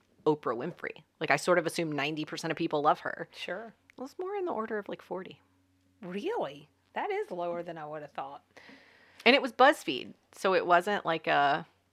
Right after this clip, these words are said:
Speaker 2: Oh, yeah.
Speaker 1: representative of an audience that wouldn't love Oprah for some reason.
Speaker 2: Sure.
Speaker 1: So I don't know.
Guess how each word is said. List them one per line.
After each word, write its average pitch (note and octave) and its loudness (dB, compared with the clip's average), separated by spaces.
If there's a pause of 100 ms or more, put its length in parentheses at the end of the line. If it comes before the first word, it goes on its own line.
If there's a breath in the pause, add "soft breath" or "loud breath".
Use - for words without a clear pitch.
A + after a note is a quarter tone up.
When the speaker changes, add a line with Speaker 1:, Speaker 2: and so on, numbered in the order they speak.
(1160)
Speaker 2:
Oh, E3 -6
yeah. D3 -12 (320)
Speaker 1:
representative E3 -4
of D#3 -4
an D#3 -2
audience D3 2
that - -2
wouldn't D3 0
love D3 -2
Oprah D#3 -2
for - -12
some - -10
reason. F3+ -12 (160)
Speaker 2:
Sure. E3 -16 (100)
Speaker 1:
So A3 -10
I - -8
don't B3+ -10
know. C4+ -8